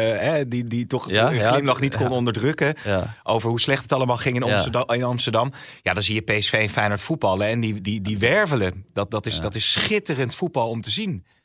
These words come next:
Speaker 1: Tegen
Speaker 2: doet
Speaker 1: Heerenveen
Speaker 2: natuurlijk
Speaker 1: en, eh, en
Speaker 2: ja,
Speaker 1: nec,
Speaker 2: dat
Speaker 1: weet
Speaker 2: doet
Speaker 1: je.
Speaker 2: de meeste pijn natuurlijk in, in Amsterdam.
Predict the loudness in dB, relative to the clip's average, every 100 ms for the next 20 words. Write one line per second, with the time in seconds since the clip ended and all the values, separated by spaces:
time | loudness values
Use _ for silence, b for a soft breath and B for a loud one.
0 | _ _ -4 -2 -2 -2 -2 0 0 0
1 | -2 -2 -2 -2 -2 -2 -4 -2 -2 -2
2 | 0 0 0 0 2 2 0 0 0 0
3 | -2 -6 -2 0 2 0 0 2 2 2
4 | 0 -2